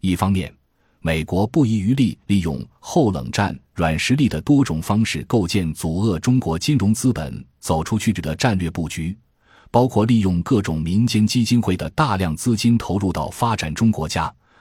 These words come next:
资助对中国做新殖民主义的批判研究和与中国海外投资项目对立的N G O运动。另一方面，美国变成一个相对具有吸引力的制造国，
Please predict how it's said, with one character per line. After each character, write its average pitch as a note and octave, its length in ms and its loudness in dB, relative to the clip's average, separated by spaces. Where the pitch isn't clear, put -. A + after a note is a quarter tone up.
资 D3 240 2
助 F#2 280 0
对 D#2+ 180 -2
中 C#3 200 2
国 E2+ 200 -2
做 F2+ 220 -2
新 D#3+ 300 0
殖 A2+ 160 2
民 G#2+ 180 4
主 E2 180 -4
义 F2+ 120 -2
的 D2+ 140 -6
批 - 260 -4
判 F#2 200 -2
研 D#2+ 200 -2
究 A2+ 280 0
和 F#2 200 -4
与 D#2+ 160 -4
中 C3+ 200 2
国 F#2 160 0
海 D#2+ 260 -4
外 F2+ 160 -2
投 G#2+ 240 -4
资 A#2+ 160 0
项 G#2 220 -2
目 D#2 120 -6
对 A#2+ 200 2
立 F#2+ 120 0
的 D2+ 120 -8
N A2+ 260 2
G G#2+ 120 2
O A2 120 2
运 F#2+ 180 -4
动。 - 160 -12
另 F#3 160 6
一 D#2+ 120 0
方 F2+ 160 -2
面， D#2 220 -6
美 F2+ 240 2
国 A#2 240 4
变 B2+ 200 4
成 F#2+ 140 2
一 A2 100 2
个 E2 140 -2
相 C#3+ 280 -2
对 F#2+ 200 0
具 F#2+ 160 0
有 D2 180 -4
吸 C#3 260 -2
引 F2+ 140 -2
力 G2+ 120 2
的 D2+ 80 -8
制 A2+ 180 0
造 C#2 160 -4
国， - 300 -10